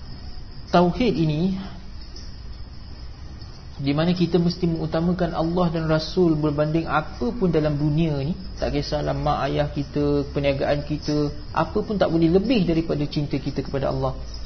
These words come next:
Allah sebutkan Allah, Rasul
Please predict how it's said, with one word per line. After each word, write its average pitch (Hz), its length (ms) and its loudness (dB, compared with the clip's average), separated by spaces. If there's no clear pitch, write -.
Allah 151 240 4
sebutkan 160 720 0
Allah, 165 560 2
Rasul 143 560 0